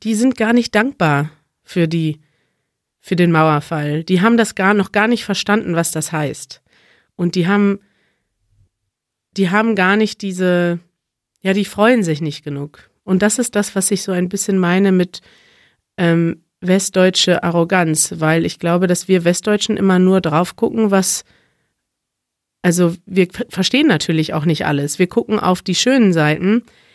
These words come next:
aber wir gucken nicht immer auf die negativen Seiten. Und wenn man sich anguckt, wie viele, äh, Ostdeutsche über den Mauerfall sprechen, dann gibt es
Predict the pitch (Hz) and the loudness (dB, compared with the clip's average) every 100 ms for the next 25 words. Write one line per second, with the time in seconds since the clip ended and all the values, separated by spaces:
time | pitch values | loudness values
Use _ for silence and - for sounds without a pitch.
0 | _ _ 175 196 202 208 - - 196 214 | _ _ -2 0 2 0 -4 0 2 2
1 | 202 196 190 - 175 190 185 - 165 156 | 0 -2 -2 -2 2 2 2 0 -2 -2
2 | 156 151 175 165 160 175 196 190 175 - | 0 -2 -4 -4 -2 2 2 2 0 -4
3 | 175 190 - 196 - 185 - 196 185 180 | -4 -4 -4 -6 -4 -6 -4 -2 0 2
4 | 175 - _ _ _ _ _ _ _ - | 0 -4 _ _ _ _ _ _ _ -6
5 | 160 - 208 - 220 220 220 - 214 190 | -4 -2 -2 -2 0 2 2 0 0 2
6 | 185 185 180 190 196 - 196 185 - 190 | 2 2 2 2 0 0 -2 -2 -2 -2
7 | 196 226 208 208 - 185 175 180 190 214 | 0 2 2 0 -2 -2 0 -2 -4 -2
8 | 202 - | -2 -2